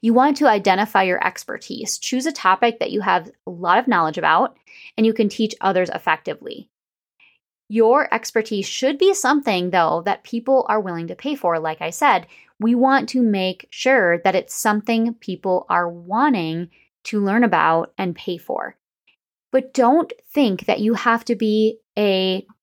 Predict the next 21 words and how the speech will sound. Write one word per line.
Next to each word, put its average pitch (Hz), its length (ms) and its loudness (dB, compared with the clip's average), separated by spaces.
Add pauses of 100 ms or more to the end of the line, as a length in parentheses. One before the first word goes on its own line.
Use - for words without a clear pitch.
(460)
level 220 420 2
ten 220 520 0
expert - 680 -12 (380)
in 220 180 6
your 185 240 2
niche, 170 420 -4
because 214 280 -2
you 240 140 2
certainly 220 840 0
don't 170 300 0
have - 340 -4
to. - 220 -12 (300)
You 233 160 2
just 233 500 0
have 233 360 -2
to 220 120 -2
be 220 460 -2 (340)
one 196 680 0
step 175 500 -2 (360)
ahead 220 400 2
of 175 360 2